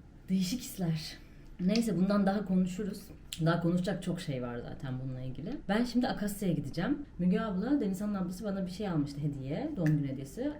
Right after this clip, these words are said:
Onu bir türlü değiştiremedim. Bir de şimdi onu değiştireceğim. Ondan sonra artık kalıcı ojeden vazgeçtiğim için,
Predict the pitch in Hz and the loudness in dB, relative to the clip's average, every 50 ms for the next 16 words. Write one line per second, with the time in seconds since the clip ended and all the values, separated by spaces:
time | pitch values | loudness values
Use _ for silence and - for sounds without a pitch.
0 | - 151 180 196 208 196 180 185 - 214 208 190 185 185 170 160 - - 180 165 | -6 -2 0 2 2 4 4 2 2 0 -2 0 0 0 0 0 -2 -2 0 0
1 | 156 214 233 196 185 180 - - 175 151 135 143 160 190 214 226 233 - - 262 | 0 2 2 2 0 0 -2 -2 -2 -2 0 0 0 0 0 -2 -4 -4 -6 -6
2 | 247 233 254 247 254 294 - - - - 185 180 180 175 175 180 180 190 185 190 | -4 -2 -2 -2 -2 -4 -8 -12 -8 -4 -2 -2 -2 -2 -4 -4 -4 -2 -2 -2
3 | 208 226 233 - - - - - - - - 185 180 - - - - 185 185 180 | -2 -2 -4 -6 -10 -14 -16 -16 -14 -8 -6 -6 -4 -4 -6 -6 -2 0 2 2
4 | 180 185 180 185 185 180 180 180 180 180 180 - - - - - - - 180 180 | 2 2 2 4 2 2 4 2 2 2 0 -2 -6 -10 -12 -12 -6 -2 2 2
5 | 175 160 160 170 165 - - - 165 160 160 156 151 - - 165 185 | 2 4 2 0 -2 -2 -4 -4 0 2 2 2 2 0 -2 -4 -4